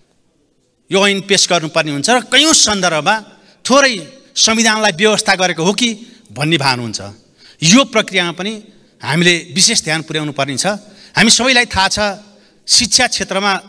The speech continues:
हाम्रा गम्भीर समस्या छन्। हामीहरू समाजभित्र रहेको, हाम्रो मुलुकभित्र रहेको शैक्षिक समस्याको दीर्घकालीन समाधान खोज्ने प्रयत्न यो विधेयकले गरेको छ। यसका सबल पक्षहरू धेरै छन्, तर यसका दुर्बल पक्षहरू पनि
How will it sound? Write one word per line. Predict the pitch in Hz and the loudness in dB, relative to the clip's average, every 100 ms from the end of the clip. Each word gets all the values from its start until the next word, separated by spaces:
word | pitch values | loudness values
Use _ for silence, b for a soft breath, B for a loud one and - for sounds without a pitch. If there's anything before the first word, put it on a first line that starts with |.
| - | -8
हाम्रा | 156 180 | -2 0
गम्भीर | 151 233 254 | 4 4 4
समस्या | - 180 - 185 | 2 0 0 0
छन्। | 220 262 247 B B | -2 -6 -10 B B
हामीहरू | 147 185 269 233 214 | -2 2 4 2 0
समाजभित्र | 131 - - 214 226 254 214 220 | -2 -2 0 4 4 2 -2 -4
रहेको, | 196 190 156 127 | 0 0 0 -6
हाम्रो | 110 196 233 | -6 -2 2
मुलुकभित्र | 233 320 269 233 | 4 2 0 -4
रहेको | 190 180 160 | -2 -2 0
शैक्षिक | - 220 320 - | 0 0 0 -2
समस्याको | 190 202 190 190 233 226 B B 160 | -2 -4 -6 -6 -8 -8 B B 0
दीर्घकालीन | 247 262 269 | 2 2 0
समाधान | 269 226 226 208 170 B B - | 0 2 2 0 -4 B B -6
खोज्ने | - 240 277 262 | 0 2 2 0
प्रयत्न | - 202 196 190 | 0 0 0 -6
यो | 170 | -6
विधेयकले | 165 165 143 | -4 -4 -2
गरेको | 139 123 113 | -4 -4 -8
छ। | - 98 _ b | -12 -14 _ b
यसका | 196 196 | 0 2
सबल | - 233 262 | 2 4 2
पक्षहरू | 247 233 247 | 0 -6 -4
धेरै | 185 240 | -2 -2
छन्, | 240 - - _ _ _ b b b b | -2 -8 -16 _ _ _ b b b b
तर | 220 | 2
यसका | 240 - 240 | 4 2 -2
दुर्बल | 156 226 277 | -2 2 2
पक्षहरू | - 233 - 208 | 0 -4 0 0
पनि | 196 214 190 | 0 -2 -4